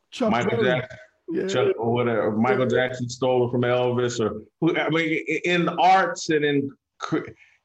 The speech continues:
Speaker 2: everybody's stealing something from everybody. That, that's just what you do. And so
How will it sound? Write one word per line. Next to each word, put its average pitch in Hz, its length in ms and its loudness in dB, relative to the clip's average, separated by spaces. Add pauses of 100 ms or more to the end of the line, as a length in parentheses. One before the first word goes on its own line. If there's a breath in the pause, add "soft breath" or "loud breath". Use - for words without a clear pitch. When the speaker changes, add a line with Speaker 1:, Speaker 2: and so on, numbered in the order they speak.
Speaker 2:
everybody's 185 640 2
stealing 175 480 0
something 147 400 -2
from 139 240 0
everybody. 131 640 -2 (400)
That, - 200 -6
that's 147 240 -2
just 156 380 -4 (460)
what 139 320 -2
you 131 220 2
do. 131 420 2
And 117 100 0
so 117 640 -2